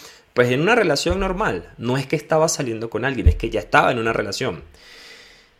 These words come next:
Y acá la invitación que yo le hago a las personas, y eso fue lo que yo le respondí a esta chica,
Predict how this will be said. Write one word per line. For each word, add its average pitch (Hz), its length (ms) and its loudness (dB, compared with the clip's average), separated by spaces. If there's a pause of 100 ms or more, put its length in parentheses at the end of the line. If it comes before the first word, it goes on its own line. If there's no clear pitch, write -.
(220)
Y 170 160 8
acá 165 280 8
la 190 120 6
invitación 214 560 -2
que 170 140 0
yo 175 120 2
le 170 160 4
hago 165 180 4
a 160 40 4
las 160 120 2
personas, 127 680 -4 (300)
y 117 160 4
eso 113 220 4
fue 131 180 0
lo 127 140 0
que 123 100 -4
yo 104 80 -6
le 107 80 -4
respondí 107 520 -4
a 104 40 2
esta 110 240 -2
chica, 139 400 -6